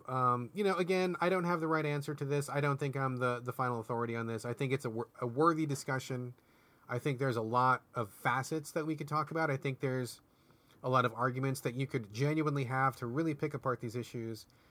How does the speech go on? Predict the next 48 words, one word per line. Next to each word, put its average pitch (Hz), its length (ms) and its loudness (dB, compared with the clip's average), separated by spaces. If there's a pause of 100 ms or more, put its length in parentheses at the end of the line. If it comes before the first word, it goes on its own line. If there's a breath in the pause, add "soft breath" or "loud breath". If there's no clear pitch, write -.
(200 soft breath)
and 120 120 -4
really 127 160 2
think 135 220 -2
about 127 240 2
what's 123 220 -2
right 120 140 0
and 113 100 -2
what's 117 180 -6
wrong. 113 320 -2
And 156 100 -4
again, 156 300 0
I'm 160 160 0
not, 156 300 4 (180)
I'm 147 100 0
not 147 200 2
a 135 100 0
censorship 135 500 -4
guy 131 260 0
in 127 100 -4
general. 127 440 -2
I'm 120 220 -4
not 120 400 4 (560 soft breath)
a 120 60 -2
delisting 131 500 0
guy 120 220 2
in 117 80 -4
general. 110 460 -2 (220)
And 147 120 0
in 139 80 0
fact, 139 260 0
again, 117 340 -4
I 117 80 -4
didn't 120 200 -2
even 113 180 -4
ask 110 240 -8
for 110 140 -2
it 107 80 -8
for - 80 -10
this 110 160 -6
game, 107 260 -6
except 104 300 -8
for 113 80 -8
my 104 80 -4
one 107 240 -2
stupid, 110 340 -10
poorly 110 240 -4
worded 107 280 -6
tweet, 104 260 -10